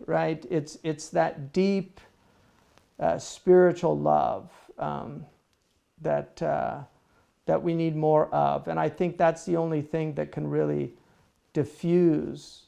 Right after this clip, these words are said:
a lot of these things. It doesn't always work, unfortunately, with some people, but there are people that are completely disarmed by it.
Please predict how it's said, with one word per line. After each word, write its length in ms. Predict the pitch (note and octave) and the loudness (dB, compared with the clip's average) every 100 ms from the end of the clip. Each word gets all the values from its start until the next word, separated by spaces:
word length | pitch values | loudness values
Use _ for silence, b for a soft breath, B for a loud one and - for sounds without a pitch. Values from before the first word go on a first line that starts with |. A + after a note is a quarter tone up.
| _ D3+ | _ -4
a 60 | |
lot 240 | - D2 D#3 | 0 0 0
of 100 | C#3+ | -4
these 240 | - C#3+ | -10 -10
things. 420 | - D#3+ D3+ C#3 | -8 -6 -6 -6
It 140 | F3 D#3 | -8 4
doesn't 320 | G#3+ A3 B3+ | 6 6 6
always 480 | A#3 A3 G3 E3+ D3 | 8 8 6 2 0
work, 360 | D#3+ G3+ G#3+ | 2 2 2
unfortunately, 560 | F3 D#3 - F#3 F#3 F3 | -2 -6 -2 -2 0 -4
with 140 | D3 | -6
some 200 | C#3+ F3 | -4 -4
people, 300 | D#3+ F#3 E3 | -4 -4 -4
but 200 | D3+ D#3 | -4 -4
there 120 | E3 E3+ | 0 2
are 140 | G#3 | 2
people 300 | G#3 A3+ F3+ | 0 -4 -2
that 120 | D#3+ | -4
are 80 | D#3 | -4
completely 580 | - D3 - G3 G3+ D#3 | -8 -10 -6 -6 -6 -8
disarmed 680 | D3+ C#3+ D#3 D#3 D#3+ C#3+ C3+ | -6 -6 -4 -4 -4 -8 -8
by 220 | - - | -8 -6
it. 200 | - | -10